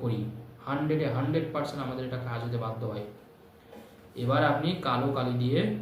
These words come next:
তিনবার সেই শত্রুর নামটা লিখবেন। লেখার পরে ওই যে, মানে, সর্ষে ছিল যেটা আপনি বাম পা দিয়ে মারিয়েছিলেন, ওই সর্ষে যতটা পারবেন, মানে, পুরোটা নিয়ে ওই কাগজের মধ্যে দেবেন।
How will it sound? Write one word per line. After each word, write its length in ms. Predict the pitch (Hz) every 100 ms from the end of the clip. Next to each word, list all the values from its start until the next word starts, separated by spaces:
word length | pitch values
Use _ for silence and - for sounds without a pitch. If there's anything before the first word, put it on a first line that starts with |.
| - - - - - - - - - - - - - -
তিনবার 420 | 131 131 135 147
সেই 260 | - 135 131
শত্রুর 460 | - 120 139 139
নামটা 260 | 120 120 120
লিখবেন। 320 | 117 113 120 - - - - - - - -
লেখার 320 | 123 123 160 160
পরে 260 | 156 165 135
ওই 200 | 139 147
যে, 300 | 160 160 156 - -
মানে, 400 | 131 127 123 120 - - - - - - -
সর্ষে 360 | 147 151 170 160
ছিল 240 | 143 120
যেটা 200 | 123 135
আপনি 200 | 131 147 135
বাম 440 | 120 120 123 127
পা 120 | 143
দিয়ে 140 | 143 131
মারিয়েছিলেন, 520 | 123 135 147 135 110 - - - - - - - -
ওই 200 | 180 185
সর্ষে 560 | - 156 156 175 190 131
যতটা 360 | 135 131 156 151
পারবেন, 400 | 143 135 151 180 - - - - -
মানে, 240 | 123 120 120
পুরোটা 280 | 139 147 151
নিয়ে 440 | 143 156 180 214 - - - -
ওই 180 | 156 165
কাগজের 380 | 143 135 139 143
মধ্যে 260 | 139 143
দেবেন। 340 | 127 120 117